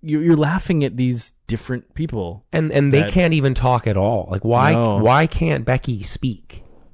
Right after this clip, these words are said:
Speaker 1: It's a good question.
Speaker 2: There's
Speaker 1: Because,
Speaker 2: no
Speaker 1: because
Speaker 2: reason
Speaker 1: bir-, birds in Finding Nemo could talk.
Speaker 2: Well, every other animal, okay, may-, is that why? Is because she's,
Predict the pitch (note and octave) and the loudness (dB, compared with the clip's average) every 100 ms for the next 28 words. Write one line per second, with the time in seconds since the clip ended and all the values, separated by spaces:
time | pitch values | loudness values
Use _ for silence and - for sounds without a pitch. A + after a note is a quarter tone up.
0 | - - - A#2+ A2+ B2 A2+ - F#2+ - | -20 -20 -10 -6 -4 -4 -6 -10 -18 -20
1 | _ _ _ _ _ _ _ - C3+ D3 | _ _ _ _ _ _ _ 0 2 4
2 | D#3+ D#3 D#3 C#3+ D#3+ - - - C3+ D3 | 4 6 4 4 2 -2 -12 -4 4 4
3 | D#3+ D3+ C#3 D3+ C#3+ C3 E3+ D#3+ A#2+ G#2+ | 4 2 2 2 2 0 0 0 -2 -2
4 | A#2 D3 - _ _ - C#3 C3 D3 D#3 | -2 -2 -6 _ _ -10 -10 -2 0 2
5 | D#3+ C#3 C3+ D3+ D#3+ C3 B2 - C3 B2 | 2 4 2 2 2 2 0 -2 -4 2
6 | B2 A#2 A#2+ A2+ A2 A2+ G#2+ G2+ A#2 D#3 | 2 2 0 0 2 0 2 0 0 0
7 | A#2 B2 - A2 - A#2 A2 G2+ - | -2 -4 0 -2 0 -2 -2 -2 -10